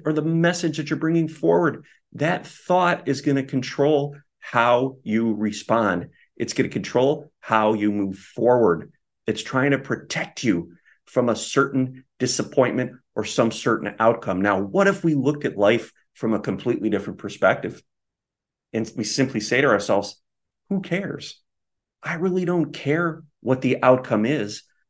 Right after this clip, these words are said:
I'm just gonna be present, and I am going to grab or gather up all my energy, and I'm going to move forward in the best way that I can for the pure joy and the experience of moving forward." Just like when I was on that boat ride, if I were more present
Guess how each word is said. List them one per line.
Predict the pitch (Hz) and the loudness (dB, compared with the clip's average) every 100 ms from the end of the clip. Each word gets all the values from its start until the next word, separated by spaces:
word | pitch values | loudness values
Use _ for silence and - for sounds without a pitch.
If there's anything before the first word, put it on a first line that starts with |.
| _ | _
I'm | 160 | -2
just | 185 175 - | 0 0 2
gonna | 131 | 0
be | 110 170 | 0 -4
present, | 196 - 160 180 107 104 - _ _ _ | -4 0 0 2 -2 -2 -10 _ _ _
and | - - | -6 0
I | 139 | 2
am | 147 | 2
going | 143 | 2
to | 110 - _ _ _ _ | 0 -4 _ _ _ _
grab | 160 185 190 180 | 0 4 6 4
or | 180 147 | 0 -2
gather | 170 185 180 175 | 0 2 2 0
up | 170 | 0
all | 156 160 | 2 2
my | 147 | 2
energy, | 143 151 160 127 127 127 - _ _ | 2 2 2 0 -4 -6 -16 _ _
and | 120 | -2
I'm | 110 151 | 2 2
going | 165 160 | 4 4
to | |
move | 139 160 | 4 2
forward | - - 165 160 | 0 -2 0 0
in | 123 | -2
the | |
best | 87 - 135 143 - | -4 -2 -2 -2 -4
way | 117 120 | -2 0
that | 120 113 | 0 -2
I | 113 104 | 0 -2
can | 104 - 117 110 | -2 0 0 0
for | - | -2
the | 110 | -4
pure | 107 175 185 - | -4 -6 -6 -6
joy | 180 196 220 190 143 160 - _ _ - | 0 4 4 2 -2 -6 -12 _ _ 0
and | 165 | 4
the | 185 | 4
experience | 175 - - 196 208 208 165 165 165 - _ _ _ | 2 -4 -4 0 2 2 2 0 -2 -8 _ _ _
of | 170 | -4
moving | 165 175 185 196 | 0 2 4 2
forward." | 175 - 214 214 233 214 127 - - _ - | 0 -4 -2 4 6 6 4 0 -10 _ -10
Just | 185 | -4
like | 214 202 | -2 0
when | |
I | 190 | 2
was | 190 185 | 2 0
on | 180 | -2
that | 170 143 143 | -2 -4 2
boat | 170 196 | 4 4
ride, | 175 160 151 | 4 0 0
if | 156 | -4
I | 156 | -4
were | 170 170 | -2 0
more | 170 160 | 0 -2
present | - - 170 175 170 - | -8 -4 -2 0 0 -2